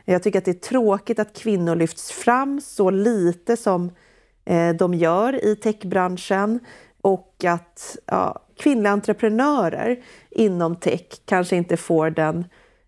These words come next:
synlighet som jag tycker att man ska fokusera på att lyfta fram. Man ser också statistik på att kvinnliga entreprenörer generellt så här, eh, får mindre kapital när det kommer till, eh, att ta in riskkapital, eller,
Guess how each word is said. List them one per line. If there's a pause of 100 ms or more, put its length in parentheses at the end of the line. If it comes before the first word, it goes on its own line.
synlighet
som
jag
tycker
att
man
ska
fokusera
på
att
lyfta
fram. (240)
Man
ser
också
statistik
på
att
kvinnliga
entreprenörer
generellt
så
här, (340)
eh,
får
mindre
kapital
när
det
kommer
till,
eh,
att
ta
in
riskkapital,
eller,